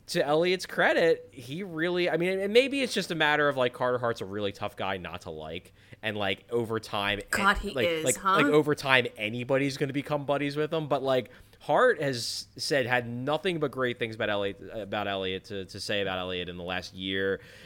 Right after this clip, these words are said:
Speaker 1: Elliott's had nothing but great things to say about Hart, and I think a real strong relationship has developed, over the last calendar year. It's just funny because there was a time where the things I was hearing was kinda hinting that, like,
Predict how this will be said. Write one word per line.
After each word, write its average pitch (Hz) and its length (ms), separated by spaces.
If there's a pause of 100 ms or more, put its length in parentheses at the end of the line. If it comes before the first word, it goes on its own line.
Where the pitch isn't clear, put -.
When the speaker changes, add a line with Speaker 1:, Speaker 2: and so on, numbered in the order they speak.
(180)
Speaker 1:
Elliott's 131 400
had 117 120
nothing 117 240
but 110 120
great 110 180
things 104 160
to 98 60
say 98 160
about 87 240
Hart, 123 380 (160)
and 120 60
I 123 60
think 180 140
a 165 80
real 143 360
strong 131 540
relationship 117 680
has 104 340
developed, 98 640 (220)
over 107 220
the 101 80
last 95 300
calendar 87 380
year. 87 360 (260)
It's 143 140
just 160 220
funny 143 300
because 117 300
there 120 160
was 113 120
a 113 60
time 151 640
where 117 520 (360)
the 135 160
things 160 380
I 139 100
was 131 180
hearing 143 500
was 120 120
kinda 127 280
hinting 123 320
that, 113 160
like, 117 320